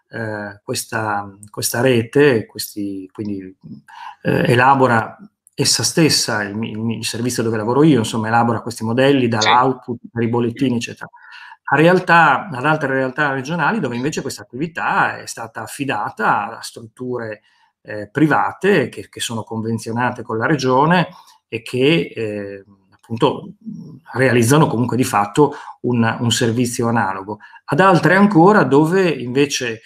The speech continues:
Speaker 1: eh, diciamo, la regione ancora non si è attivata e dove si stanno affrancando delle realtà assolutamente private, no? Quindi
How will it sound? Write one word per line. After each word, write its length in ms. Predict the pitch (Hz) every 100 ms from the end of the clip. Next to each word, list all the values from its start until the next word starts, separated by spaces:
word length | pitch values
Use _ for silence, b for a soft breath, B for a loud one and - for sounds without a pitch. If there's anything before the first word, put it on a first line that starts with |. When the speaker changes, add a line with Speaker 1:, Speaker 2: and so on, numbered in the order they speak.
| B B B
Speaker 1:
eh, 280 | - 110 107
diciamo, 380 | 107 110 131 127
la 100 | 113
regione 320 | 113 123 139
ancora 340 | 120 117 143 131
non 160 | 123
si 160 | 117 139
è 20 |
attivata 720 | 139 139 185 127 131 220 196
e 80 | 127
dove 200 | 131 143
si 160 | - 151
stanno 720 | - 113 139 165 160 - _ b b b
affrancando 760 | - - 151 180 147 127 185
delle 220 | 175 127 120
realtà 380 | 120 113 120 147
assolutamente 640 | 175 127 117 117 117 113
private, 560 | 117 147 175 101 - 104
no? 220 | 123 131
Quindi 420 | - 120 107 101